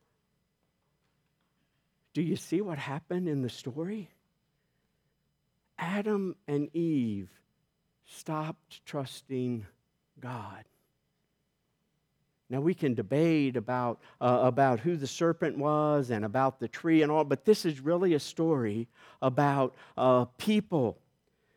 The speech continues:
who, who were created to live in trusting relationship with God, and they decided to stop trusting God. We hear in the story, we hear Eve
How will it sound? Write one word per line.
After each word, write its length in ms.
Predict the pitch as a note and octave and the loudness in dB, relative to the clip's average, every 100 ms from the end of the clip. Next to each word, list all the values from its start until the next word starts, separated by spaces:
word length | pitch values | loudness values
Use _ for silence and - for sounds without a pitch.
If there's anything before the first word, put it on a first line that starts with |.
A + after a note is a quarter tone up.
| - | -2
who, 200 | E3 E3 | 4 6
who 140 | F3 F3+ | 6 6
were 180 | D3 | 4
created 760 | B2 - D#3 D3+ G3+ A3 G3+ E3+ | 4 2 4 6 8 10 8 6
to 120 | E3+ | 0
live 180 | E3 F3+ | 0 0
in 80 | D3+ | 0
trusting 500 | - F3 E3 F3+ C#3+ | 0 -4 -2 -2 0
relationship 720 | C3+ D#3 - C#3+ - D3+ C#3+ | 0 0 -2 -4 -2 -4 0
with 160 | B2 G2 | -2 -2
God, 460 | C#3 D3 D#3 C#3+ - - - | -4 -2 -2 -4 -6 -20 -10
and 320 | - D3 C#3+ C3 | 2 6 6 8
they 300 | C#3+ D3+ C3+ | 8 8 6
decided 880 | B2+ B2 - C3+ C3+ C#3 C3+ A#2+ - | 2 -6 -4 -2 0 6 6 4 0
to 140 | A2+ | -6
stop 680 | F#2+ - - C#3 C#3 C3 _ _ _ _ _ _ | -4 -10 -4 -2 0 -4 _ _ _ _ _ _
trusting 800 | - B2+ - - B2 A#2 G#2+ G2 _ - | -2 -2 -2 -2 0 2 0 -6 _ -10
God. 520 | A#2+ A#2+ F#2+ - - - - _ _ _ _ _ _ _ _ _ - | -10 -8 -14 -18 -20 -20 -20 _ _ _ _ _ _ _ _ _ 2
We 140 | D3+ | 6
hear 280 | D3 E3 F#3+ | 8 10 10
in 120 | F#3 | 8
the 60 | C#3 | 4
story, 420 | - - E3 E3+ | 2 0 4 4
we 240 | C3+ C3 B2+ | 2 0 2
hear 380 | D3+ D#3+ C#3 - - | 4 4 4 0 -8
Eve 480 | D#3+ D#3+ E3 C#3+ | 4 6 8 6